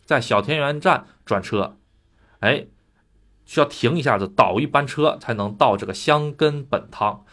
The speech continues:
但是呢，如果，哎，你要是说，哎，我这个不差钱儿，我想直达的话，加一千一百五十日元就可以了啊。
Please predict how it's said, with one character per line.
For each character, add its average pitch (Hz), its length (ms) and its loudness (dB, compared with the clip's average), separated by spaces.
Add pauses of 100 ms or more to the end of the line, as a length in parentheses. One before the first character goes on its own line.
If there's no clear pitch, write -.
(240)
但 233 160 8
是 247 140 2
呢， 214 220 2 (220)
如 247 380 2
果， 127 640 4
哎， 113 140 -2
你 113 100 -4
要 135 120 0
是 127 60 -4
说， 123 360 0 (380)
哎， 117 240 0 (240)
我 98 280 2
这 160 140 0
个 127 300 4
不 104 120 -8
差 151 140 0
钱 113 140 -2
儿， 131 240 2
我 104 180 2
想 113 200 -2
直 139 140 -2
达 117 180 4
的 127 80 0
话， 117 280 -2
加 165 420 6
一 156 280 -6
千 151 540 -2
一 156 80 -6
百 127 240 4
五 127 200 -4
十 110 180 -4
日 117 100 0
元 92 260 -4 (320)
就 - 120 -8
可 - 120 -8
以 - 60 -10
了 - 120 -10
啊。 - 140 -14